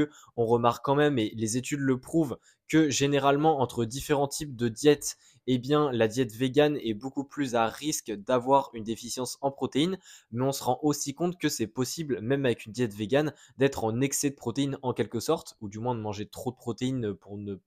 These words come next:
pas forcément que ce soit très utile. Donc ça montre bien qu'avec suffisamment d'organisation et de connaissances au niveau des sources de protéines parmi les sources végétales, il est totalement possible de manger suffisamment de protéines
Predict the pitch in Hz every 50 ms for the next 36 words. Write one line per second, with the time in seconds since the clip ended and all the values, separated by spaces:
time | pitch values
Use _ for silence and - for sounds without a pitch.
0 | _ _ - 127 117 - 127 - - - 120 117 117 - - 104 - 110 107 -
1 | 113 104 101 101 - - - 196 190 180 - - - - - - _ _ - 110
2 | 120 160 180 170 - 147 131 123 120 - - 120 113 101 107 123 147 165 175 170
3 | - - 160 170 - 117 117 107 110 107 - - 131 135 135 135 139 139 143 139
4 | 127 110 135 131 120 131 127 123 123 113 123 127 123 - - 147 147 143 - _
5 | _ _ _ _ - 151 156 143 139 131 - 135 127 131 127 120 - 147 147 139
6 | - - 117 113 113 107 104 110 104 98 123 135 131 - 143 135 131 131 110 -
7 | 123 120 - - 131 127 127 117 - - _ _ _ _ _ _ - 135 135 139
8 | 143 135 151 143 - 120 107 104 110 110 98 107 101 - 143 151 156 151 110 117
9 | 107 107 101 - - 135 - 127 120 123 127 123 - 110 104 - - 156 151 135
10 | 101 104 110 104 104 104 104 104 135 135 - - - 139 127 117 120 120 127 131
11 | 113 107 95 - - - 147 - - 135 147 165